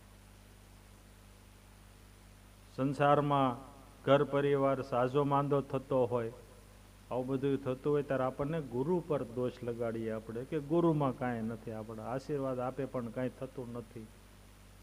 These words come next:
બદલો ગુરુ. એટલે આ માટે પણ આપણે ગુરુ બદલતા હોઈએ. એનું કારણ આપણે લક્ષ્ય ખોટું લીધું છે,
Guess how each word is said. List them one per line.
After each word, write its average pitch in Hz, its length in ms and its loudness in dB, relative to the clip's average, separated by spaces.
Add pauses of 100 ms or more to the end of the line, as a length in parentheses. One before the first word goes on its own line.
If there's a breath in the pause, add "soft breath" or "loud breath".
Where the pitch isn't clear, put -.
(460)
બદલો 160 360 2
ગુરુ. 117 340 0 (2250)
એટલે 113 260 -10 (120)
આ 113 160 2
માટે 139 380 4
પણ 156 300 2 (2000)
આપણે 127 280 -2
ગુરુ 117 320 0
બદલતા 117 640 -2
હોઈએ. 104 320 -14 (2000)
એનું 165 240 -2
કારણ 151 460 8 (100)
આપણે 160 380 4
લક્ષ્ય 143 540 2
ખોટું 139 440 0
લીધું 113 380 -4
છે, 110 200 -10